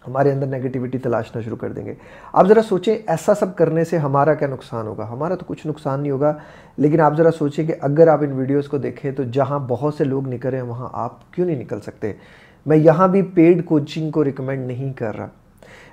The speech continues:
मैं यही कहता हूँ कि लोग सबसे पहले इन वीडियोज़ को देखें, इन पे अमल करें। इन पे अमल करना आपका बड़ा ज़रूरी है। अगर आप कहेंगे मैं आपको free coach करूँ, भाई मैं नहीं कर सकता, मेरे खुद के इतने अखराजात हैं, आज के दौर में इतनी महंगाई है, एक टीम चलाना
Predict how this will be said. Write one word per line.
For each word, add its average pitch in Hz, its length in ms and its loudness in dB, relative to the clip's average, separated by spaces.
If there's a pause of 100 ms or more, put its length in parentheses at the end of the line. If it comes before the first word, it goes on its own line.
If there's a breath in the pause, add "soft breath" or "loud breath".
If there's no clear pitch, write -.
(100)
मैं 143 80 4
यही 151 260 4
कहता 156 340 0
हूँ 147 200 -2
कि 151 100 0
लोग 143 380 0
सबसे - 340 -6
पहले 143 240 0
इन 139 120 -2
वीडियोज़ 131 340 -4
को 135 140 -6
देखें, 143 500 -4
इन 127 140 -10
पे 135 120 -4
अमल 127 280 -2
करें। 143 420 -2 (400 loud breath)
इन 143 140 -2
पे 156 120 2
अमल 143 360 -2
करना 131 320 -4
आपका 117 320 -6
बड़ा 117 200 -2
ज़रूरी 113 340 -6
है। 127 100 -4
अगर 143 200 0
आप 151 140 0
कहेंगे 165 300 0
मैं 165 180 2
आपको 180 300 2
free 170 240 0
coach 156 280 -2
करूँ, 156 260 0
भाई 160 160 2
मैं 156 180 2
नहीं 165 160 0
कर 151 160 -2
सकता, 147 400 -2
मेरे 139 400 -2 (100)
खुद 240 220 2
के 196 100 2
इतने 180 200 0
अखराजात 135 640 0
हैं, 135 180 -6 (580 soft breath)
आज 139 220 2
के 160 120 -2
दौर 135 200 -2
में 143 120 -2
इतनी 143 200 -6
महंगाई 127 500 -2
है, 127 280 0
एक - 260 -6
टीम 156 220 0
चलाना 135 560 4